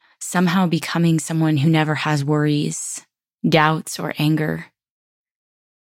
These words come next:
It's not about trying to stop your thoughts or emotions.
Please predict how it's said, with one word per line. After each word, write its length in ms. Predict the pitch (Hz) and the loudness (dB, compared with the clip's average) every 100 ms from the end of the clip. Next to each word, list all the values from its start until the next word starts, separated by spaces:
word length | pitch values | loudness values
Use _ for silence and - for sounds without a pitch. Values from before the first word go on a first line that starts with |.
| _ _ - | _ _ -18
It's 200 | - 170 | -10 0
not 260 | 170 190 - | 2 2 0
about 460 | 156 156 160 160 | -2 0 0 -2
trying 320 | - 165 165 | -4 -2 -2
to 120 | 147 165 | -2 -6
stop 460 | - 156 147 139 | -6 -2 -2 -2
your 80 | 156 | -4
thoughts 500 | 135 160 151 - - 311 | -4 -2 -2 -4 -8 -4
or 80 | |
emotions. 960 | 160 143 147 151 170 156 160 - - | 0 2 2 0 -4 -6 -8 -10 -12